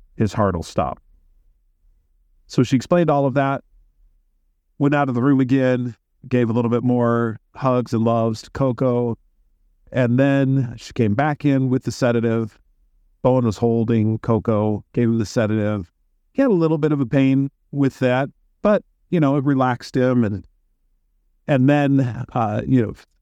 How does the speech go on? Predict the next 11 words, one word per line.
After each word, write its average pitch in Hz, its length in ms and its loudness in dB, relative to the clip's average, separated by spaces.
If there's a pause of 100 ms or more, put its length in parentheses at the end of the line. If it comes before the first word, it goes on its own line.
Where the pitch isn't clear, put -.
several 160 320 0
minutes 123 300 0
later, 110 180 0
probably 113 280 -2 (220)
ten, 123 400 -4 (220)
five, 202 400 -2
five 202 220 0
to 135 80 -10
seven 120 220 -2
minutes 110 280 -2
later, 98 320 -2